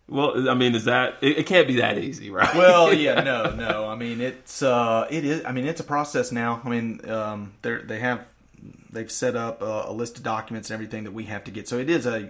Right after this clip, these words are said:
Speaker 2: a, it can be a, you know, a, a much,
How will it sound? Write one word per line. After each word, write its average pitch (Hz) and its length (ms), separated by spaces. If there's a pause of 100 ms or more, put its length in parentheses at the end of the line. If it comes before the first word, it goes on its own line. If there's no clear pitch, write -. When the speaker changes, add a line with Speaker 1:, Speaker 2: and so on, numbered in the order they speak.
(100)
Speaker 2:
a, 104 180 (120)
it 110 160
can 151 400
be 117 240
a, 107 260 (340)
you 104 100
know, 95 160 (180)
a, 104 460
a - 60
much, - 400